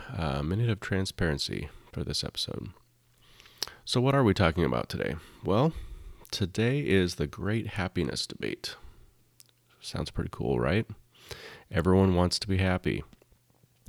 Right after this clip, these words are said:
Um, but let's talk about that. So we'll break it into three sections. Uh, the first, is there really a debate over happiness?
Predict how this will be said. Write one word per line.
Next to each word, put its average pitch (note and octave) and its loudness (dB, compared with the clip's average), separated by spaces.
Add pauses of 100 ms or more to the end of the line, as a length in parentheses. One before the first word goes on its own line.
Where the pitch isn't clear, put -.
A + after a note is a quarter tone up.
(100)
Um, D#2 -2
but - -4
let's - 0
talk B2+ 0
about D2 -2
that. - -6 (640)
So A#2 8
we'll A2 6
break B2 2
it B2+ 6
into G#2 4
three F2+ 0
sections. - -2 (440)
Uh, C#2+ -6
the E2+ -6
first, - -2
is E2+ -2
there C#2+ 0
really C#2 -2
a G#2 -4
debate G#2 -2 (160)
over G2+ -2
happiness? B2+ -2